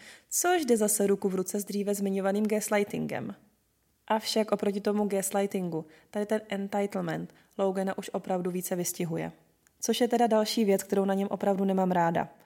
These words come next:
Už se to projevilo třeba v té scéně, kdy Logan a Colin vlítli na přednášku k Rory a přerušili výklad jejího profesora. Byla to sice sranda, ale běžný člověk by si úplně neřekl, že má na takové srandičky, kdy přeruší přednášku na prestižní škole, jako je Yale,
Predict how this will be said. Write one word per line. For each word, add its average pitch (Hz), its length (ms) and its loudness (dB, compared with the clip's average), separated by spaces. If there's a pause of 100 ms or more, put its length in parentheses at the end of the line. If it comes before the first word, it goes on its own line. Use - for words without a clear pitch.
(400)
Už 226 140 0
se 269 100 2
to 339 120 0
projevilo 196 580 4
třeba 220 280 0
v 220 60 -4
té 262 180 -2
scéně, 190 360 -2
kdy 190 140 0
Logan 202 460 2
a 214 80 -2
Colin 196 300 0
vlítli 196 280 0
na 196 100 2
přednášku 190 540 0
k - 100 -6
Rory 185 340 2 (420)
a 202 80 4
přerušili 202 520 0
výklad 190 320 -2
jejího 196 240 2
profesora. 175 640 -6 (560)
Byla 185 260 4
to 180 80 0
sice 170 240 -4
sranda, 262 500 2 (320)
ale 220 200 6
běžný 240 360 2
člověk 190 400 -4
by 175 100 -6
si - 160 -6
úplně 277 320 -2
neřekl, 320 360 0
že 180 120 -2
má 170 100 0
na 170 100 0
takové 185 300 -2
srandičky, 175 720 -4
kdy 175 180 -4
přeruší - 380 -6
přednášku 233 640 0
na 175 120 -4
prestižní 233 560 0
škole, 196 320 0
jako 180 200 0
je 202 140 2
Yale, 190 420 0